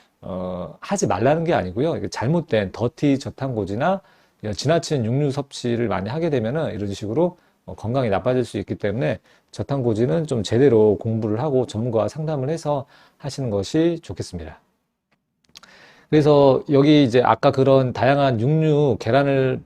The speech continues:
포함한 여러 가지 육류들이 결국에는 이제 소화가 돼서 흡수가 되는 과정 중에서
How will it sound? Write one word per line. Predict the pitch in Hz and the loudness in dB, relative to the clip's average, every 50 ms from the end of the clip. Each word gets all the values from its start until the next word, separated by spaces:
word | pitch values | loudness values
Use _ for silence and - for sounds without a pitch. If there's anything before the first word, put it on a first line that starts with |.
| _ _ - | _ _ 0
포함한 | 147 143 139 131 131 135 131 127 123 127 123 110 | 0 0 0 -2 -4 -6 -6 -2 -2 0 2 2
여러 | 113 117 131 | 2 4 4
가지 | 127 127 113 113 110 107 | 4 4 4 2 0 0
육류들이 | 117 131 147 156 156 139 127 120 110 123 139 135 107 87 - _ _ _ - - _ _ | 0 0 0 2 2 2 2 2 4 6 6 4 4 2 0 _ _ _ -20 -20 _ _
결국에는 | - 127 127 127 139 135 135 139 131 127 127 127 123 110 | 0 2 4 4 4 4 4 4 4 2 0 0 -2 0
이제 | 98 110 110 110 107 104 101 - - | 0 0 2 2 2 0 -2 -4 -6
소화가 | - - 175 185 185 170 165 | -8 -2 2 2 4 4 4
돼서 | 131 120 - 123 143 | 4 2 2 0 -2
흡수가 | 156 - - 185 165 151 | -2 -2 0 2 2 2
되는 | 123 120 120 117 | 2 0 0 -2
과정 | - 101 107 127 135 117 | -2 -4 -4 -2 -2 -4
중에서 | 113 110 104 101 - 160 160 120 - - | -4 -4 -6 -4 -2 0 0 0 -2 -4